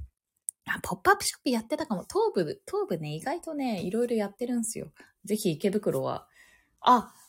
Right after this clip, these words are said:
あ、そう、なんで池袋で行ったかっていうと、十一月十六日、これ決定、えっと、の土曜日の、ごめん、時間帯決めてないけど、午後の時間帯、十三時から十七時の枠取ったから、その間でやるんですが、親子エーアイワークショップ、リアルやります。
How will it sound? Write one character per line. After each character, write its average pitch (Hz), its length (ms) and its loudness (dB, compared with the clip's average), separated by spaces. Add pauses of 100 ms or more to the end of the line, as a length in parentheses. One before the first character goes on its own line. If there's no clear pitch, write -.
あ、 240 80 0
そ 233 140 8
う、 202 40 8
な 269 140 8
ん 587 40 2
で 269 100 10
池 220 160 8
袋 202 240 6
で 143 100 6
行 131 120 -2
っ - 40 -20
た 170 100 4
か 143 100 4
っ - 100 2
て - 80 0
い 123 40 2
う 123 40 0
と、 127 320 4 (140)
十 285 160 4
一 349 200 6
月 370 280 6
十 320 180 4
六 302 200 2
日、 262 260 4
こ 277 100 4
れ 262 60 6
決 254 240 4
定、 277 280 6 (360)
え 202 60 -4
っ 208 40 -8
と、 170 480 8
の 214 140 8
土 202 120 8
曜 247 240 10
日 151 140 2
の、 165 400 4 (480)
ご 226 100 4
め 247 60 8
ん、 175 40 8
時 233 120 6
間 480 160 4
帯 480 120 4
決 440 140 -2
め 415 80 0
て 427 80 0
な 427 100 0
い 415 60 -2
け - 80 4
ど、 160 60 6
午 254 160 6
後 381 120 6
の 233 120 6
時 175 120 0
間 175 220 0
帯、 160 120 4
十 220 180 4
三 294 180 4
時 233 80 4
か 135 80 0
ら 131 60 2
十 170 180 2
七 180 220 -4
時 165 160 2
の 127 300 -2
枠 156 260 0
取 156 180 -2
っ - 40 -18
た 127 120 -8
か 110 140 -10
ら、 123 300 0 (200)
そ - 160 -2
の 185 180 4
間 180 240 4
で 170 100 4
や 170 80 4
る 165 120 -2
ん 139 60 -4
で 123 80 0
す - 120 -6
が、 175 240 2
親 320 160 10
子 320 160 4
エ 311 140 6
ー - 20 10
ア 294 60 6
イ 294 60 6
ワ 277 140 6
ー 277 40 4
ク 277 100 -8
シ - 100 0
ョ 262 40 2
ッ - 40 0
プ、 139 300 2
リ 214 160 8
ア 175 60 8
ル 127 160 0
や 180 100 6
り 202 80 6
ま 175 140 6
す。 - 160 4